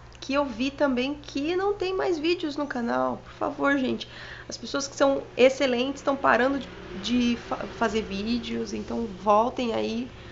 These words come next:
Juliana Brina <laughs> e o Bruno, por favor.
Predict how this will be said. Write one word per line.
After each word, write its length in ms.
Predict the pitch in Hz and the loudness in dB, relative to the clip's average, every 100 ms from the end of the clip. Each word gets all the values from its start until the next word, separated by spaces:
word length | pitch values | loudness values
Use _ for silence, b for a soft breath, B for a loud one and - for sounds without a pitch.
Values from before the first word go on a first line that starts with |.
| B - | B -10
Juliana 400 | 214 226 247 262 | 0 2 4 4
Brina 460 | 214 196 220 240 269 | 2 -2 -2 0 0
<laughs> 260 | 240 - | -2 0
e 120 | 247 | 4
o 120 | 233 226 | 6 4
Bruno, 560 | 180 190 202 233 269 277 B B B - - | 0 0 0 0 -4 -8 B B B -20 -6
por 160 | 240 | -6
favor. 500 | 240 294 277 - - | 0 0 0 -2 -8